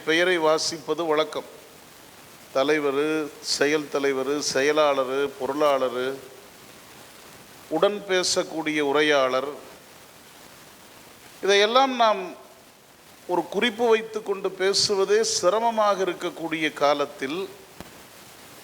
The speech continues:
அவர் பார்க்கக்கூடிய மருத்துவம்,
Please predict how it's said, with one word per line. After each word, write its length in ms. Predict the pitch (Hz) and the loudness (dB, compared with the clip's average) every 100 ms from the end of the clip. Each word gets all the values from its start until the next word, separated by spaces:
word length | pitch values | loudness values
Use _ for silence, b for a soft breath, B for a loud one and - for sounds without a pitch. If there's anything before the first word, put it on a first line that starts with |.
| - - - - - - - - - - | -20 -20 -20 -20 -20 -20 -20 -20 -20 -8
அவர் 300 | 127 139 151 143 - | 0 2 0 -2 2
பார்க்கக்கூடிய 800 | 147 180 175 180 - 165 151 147 | 4 2 0 -8 -6 -6 -2 -2
மருத்துவம், 680 | 131 131 139 156 147 160 | 0 -2 -2 -2 -2 -2